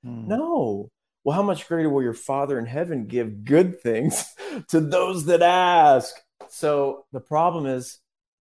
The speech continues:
Speaker 2: we haven't been asking. Or maybe we've been afraid to ask be-, because we're afraid we're asking out of the wrong motive.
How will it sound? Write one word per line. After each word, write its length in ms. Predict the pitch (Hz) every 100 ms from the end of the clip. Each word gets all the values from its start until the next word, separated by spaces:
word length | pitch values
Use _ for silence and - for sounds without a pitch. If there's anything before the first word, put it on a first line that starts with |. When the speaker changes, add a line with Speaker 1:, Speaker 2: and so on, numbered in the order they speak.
| _ _ _ 120
Speaker 2:
we 120 | 123
haven't 480 | 113 - 95 92 104
been 140 | 120 131
asking. 680 | 160 233 - 117 95 95 - _ _ -
Or 80 | 120
maybe 240 | 160 180
we've 220 | 156 139
been 140 | 151 131
afraid 520 | - - 131 156 165
to 120 | 127
ask 320 | 110 110 -
be-, 140 | 120 110 _ -
because 280 | 113 120 110
we're 180 | 113 110
afraid 460 | - 127 123 113 -
we're 140 | 120
asking 400 | 110 123 - 131
out 100 | 131
of 60 | 120
the 60 | 110
wrong 400 | 123 131 127 123
motive. 520 | 127 160 156 85